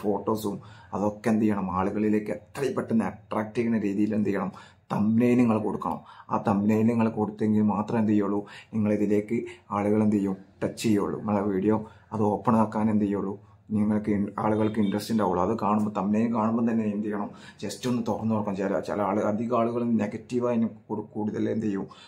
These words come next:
കൊടുക്കും. നെഗറ്റീവ് കൊടുത്തു കഴിഞ്ഞാൽ ആളുകളിലേക്ക് ഇത് എന്ത് ചെയ്യും, കൂടുതൽ impression കൊടുക്കും. എന്ത് ചെയ്യും, ആളുകൾ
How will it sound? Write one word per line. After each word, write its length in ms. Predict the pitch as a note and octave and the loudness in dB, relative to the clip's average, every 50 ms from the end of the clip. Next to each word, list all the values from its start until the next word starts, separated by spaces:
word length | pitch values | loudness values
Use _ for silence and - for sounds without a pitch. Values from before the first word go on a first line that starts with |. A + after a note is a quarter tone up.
| - - - | -10 -4 -2
കൊടുക്കും. 340 | A2 G#2 G#2 - G2+ G2 F#2 | -2 -2 -2 -2 -4 -2 -2
നെഗറ്റീവ് 340 | G2 G2 G2+ G2+ - A#2 A2+ A2+ | -2 -2 -4 -4 -4 -4 -2 -2
കൊടുത്തു 200 | G#2+ G#2+ G#2+ A#2 | -2 -2 0 0
കഴിഞ്ഞാൽ 220 | A#2 A2+ A2+ A2 G#2 | 2 2 2 2 0
ആളുകളിലേക്ക് 460 | G#2 G#2+ G#2+ G#2+ G#2+ G#2+ G#2+ G#2+ A2 G#2+ | 0 -2 0 0 2 0 0 0 -2 -2
ഇത് 80 | G#2+ A2 G#2+ | -2 -2 -2
എന്ത് 140 | G#2+ G#2+ G#2+ | -2 -2 -2
ചെയ്യും, 180 | G#2+ G2+ G2+ G2+ - - - - _ - - | -2 -4 -6 -8 -10 -16 -20 -20 _ -12 -6
കൂടുതൽ 320 | A2 A#2 A#2 A#2 A#2+ A#2 A2 G#2+ | -2 0 2 2 4 4 6 6
impression 360 | G#2+ G#2 A2 G#2+ - A#2+ A2+ G#2+ | 6 4 4 2 0 2 0 0
കൊടുക്കും. 200 | G#2 G2 - G2+ F#2 | 0 -2 -4 -4 -4
എന്ത് 120 | F#2+ G2+ | -2 -2
ചെയ്യും, 180 | G2+ G#2 G2+ G2+ - - - - - | -2 -2 -4 -6 -10 -16 -18 -12 -8
ആളുകൾ 220 | - G2+ G2 G2 | -6 -6 -4 -4